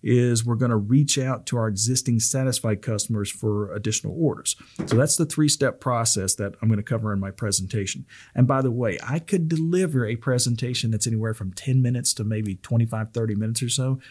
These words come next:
just on those three bullet points using the technique that we're, that we talked about earlier.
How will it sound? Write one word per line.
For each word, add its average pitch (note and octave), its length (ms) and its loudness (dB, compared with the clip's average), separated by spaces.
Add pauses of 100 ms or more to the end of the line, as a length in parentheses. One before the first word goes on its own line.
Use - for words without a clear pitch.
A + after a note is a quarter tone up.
(160)
just A#2 300 2
on A2 100 2
those G2+ 180 0
three A#2 160 -2
bullet A2+ 280 -2
points G2 400 -4
using A#2 260 2
the G2+ 80 -2
technique A2 540 -4
that G#2+ 160 -6
we're, G#2+ 240 -6 (240)
that G#2+ 100 2
we G#2 100 -2
talked A2 240 0
about G#2+ 200 -4
earlier. D3 400 -2